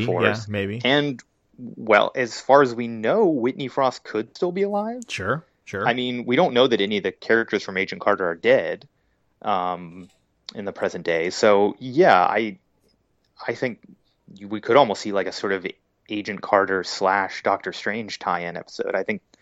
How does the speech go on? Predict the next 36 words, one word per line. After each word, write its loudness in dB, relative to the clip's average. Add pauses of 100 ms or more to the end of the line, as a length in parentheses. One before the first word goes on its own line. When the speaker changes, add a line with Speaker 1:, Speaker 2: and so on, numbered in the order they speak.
(880)
Speaker 1:
I 0
think 2
out 6
of -4
all 4
the -6
things, -10
that -4
would -6
almost, -8
if -20
they -8
use -4
the -6
Dark 4
Force, -4
it -2
would -4
almost -6
make -10
sense -6
because -10
they've -2
been, -10 (400)
there's -2
a -8
precedent 2
for -6
years -2
with -10
that 0
on -6
the -10
show. 2
Speaker 2:
Yeah. -8 (360)
Speaker 1:
Um, -4